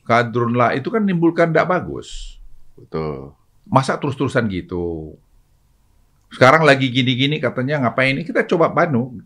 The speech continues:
Speaker 1: apa, em, tangkap dari publik, dari anu tadi itu, dari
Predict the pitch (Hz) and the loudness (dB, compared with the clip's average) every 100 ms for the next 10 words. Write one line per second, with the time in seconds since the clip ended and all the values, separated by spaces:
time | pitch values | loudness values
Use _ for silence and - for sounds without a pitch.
0 | - 123 - - - 120 127 143 - _ | -14 -14 -8 -6 -6 -4 -6 -6 -16 _
1 | _ _ _ - - 92 92 92 90 87 | _ _ _ -20 -8 -6 -4 -4 -4 -4
2 | 85 82 82 - - - 101 101 117 107 | -6 -8 -8 -12 -12 0 0 2 -2 -2
3 | 98 95 - 85 92 123 - 107 95 98 | -6 -8 -10 -10 -8 -10 -8 -2 0 0
4 | 90 92 95 92 85 104 135 95 87 85 | -2 -2 -4 -6 -6 -10 -6 -4 -4 -8
5 | 85 | -8